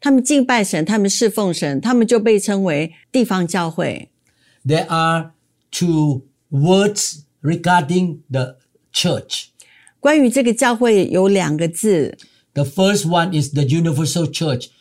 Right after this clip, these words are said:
Speaker 2: which mean all believers throughout the world in every generation.
Speaker 1: 第一个字是这个普世教会，是指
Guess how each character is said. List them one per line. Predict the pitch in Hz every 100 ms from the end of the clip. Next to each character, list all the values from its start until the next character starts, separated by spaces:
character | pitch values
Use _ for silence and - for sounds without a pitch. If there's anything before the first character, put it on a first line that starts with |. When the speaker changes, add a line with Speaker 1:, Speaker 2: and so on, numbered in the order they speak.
| _ -
Speaker 2:
which | 190 233 -
mean | 170 180 175 165 - _ _
all | 170 202 208
believers | 196 196 202 160 180
throughout | - 175 - 170 175
the | 147
world | 143 131 185 190 160 151
in | 156 151 -
every | 208 175 185
generation. | 165 156 139 127 113 127 101 _ _ _ _
Speaker 1:
第 | - 285
一 |
个 | 233
字 | 214 233 240 196
是 | - 214 185
这 | 247
个 |
普 | 233 - 170
世 | - 233
教 | 220 202 196
会， | 214 175
是 | - 254
指 | - 165 143